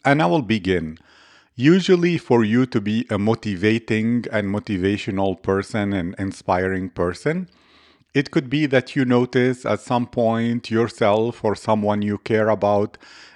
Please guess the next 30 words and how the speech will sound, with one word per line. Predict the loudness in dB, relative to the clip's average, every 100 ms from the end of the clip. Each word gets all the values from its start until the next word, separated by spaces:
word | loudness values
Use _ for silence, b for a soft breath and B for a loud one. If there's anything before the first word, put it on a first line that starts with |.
| -4
that | -2 0
was | 0 0
not | 0 0
so | 0 0 2
motivated, | 0 -2 -2 0 -2 0 2 2 0 -6
and | -6 -4 0
then | 0 0 -4 B B B _
it | -2 -2 -2
<laughs> |
motivated | -2 0 2 2 4 4 2 0
you | 4 4
to | 4 2
become | 0 0 -2
motivational. | -2 -2 -2 0 0 0 -2 0 0 -2 b b b b b _
Do | 0
you | 2
have | 2
such | 0 -2 -2
an | -6
experience | -8 -2 0 2 0 -4
in | -4
your | -2 0
life? | 2 2 0 -6 -14 -20
How | -2 2 2
was | 2 -2
the | -2
start | -4 -2 2 4 4 0 -2
of | -4 -2
your | -2 -2
journey, | -2 -2 -2 -4 -4